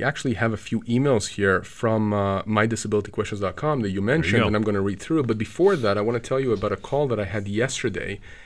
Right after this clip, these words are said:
Speaker 1: uh, from a psychologist in the Ottawa area who has heard the show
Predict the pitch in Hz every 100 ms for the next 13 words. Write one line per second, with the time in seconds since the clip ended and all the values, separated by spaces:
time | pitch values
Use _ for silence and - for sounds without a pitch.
0 | - - 107 101 98 95 - - 113 117
1 | 117 113 - 107 - 123 139 127 123 -
2 | - - 113 110 - 117 113 110 - 113
3 | 127 101 - - 113 - - 127 123 -
4 | 107 95 117